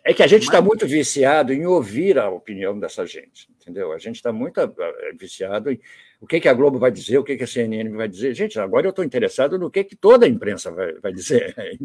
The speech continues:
Speaker 2: Eu tô
Speaker 1: A
Speaker 2: interessado
Speaker 1: nossa
Speaker 2: no que você vai dizer,
Speaker 1: <laughs>
Speaker 2: Miguel.
Speaker 1: Exatamente, e eu e você, no que você vai dizer e no que o Lula tá pensando.
Speaker 2: E que o Lula tá pensando. Ô,
Speaker 1: É
Speaker 2: Miguel,
Speaker 1: verdade.
Speaker 2: deixa eu colocar um vídeo, assim, absolutamente exclusivo aqui pra vocês, que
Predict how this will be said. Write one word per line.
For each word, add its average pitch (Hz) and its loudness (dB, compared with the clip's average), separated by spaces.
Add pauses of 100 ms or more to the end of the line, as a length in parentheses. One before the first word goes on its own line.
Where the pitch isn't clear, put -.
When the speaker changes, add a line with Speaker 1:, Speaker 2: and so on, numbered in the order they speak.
(120)
Speaker 2:
Eu - -16
tô - -10
Speaker 1:
A - -6
Speaker 2:
interessado 127 2
Speaker 1:
nossa 185 4
Speaker 2:
no - -8
que 233 -16
você 196 -8
vai 110 -12
dizer, 101 -16
Speaker 1:
<laughs> - -6
Speaker 2:
Miguel. 156 -4
Speaker 1:
Exatamente, 147 2
e 131 4
eu 196 10
e 240 4
você, 214 2
no 127 -2
que 147 -10
você 123 -6
vai 120 -2
dizer 131 -6
e 165 -4
no 185 -8
que 220 -8
o 226 -4
Lula 220 6
tá 170 0
pensando. - -8
Speaker 2:
E 139 -12
que 131 -12
o 156 -6
Lula 156 -8
tá 156 -8
pensando. 143 -10 (260)
Ô, 151 -6
Speaker 1:
É 165 -8
Speaker 2:
Miguel, 170 -2
Speaker 1:
verdade. 135 -8
Speaker 2:
deixa 202 -4
eu 233 -4
colocar 156 -4
um 135 -8
vídeo, 117 -14
assim, 131 -12
absolutamente 120 -10 (220)
exclusivo 104 -14
aqui - -18
pra 104 -16
vocês, 120 -12 (760)
que 156 -12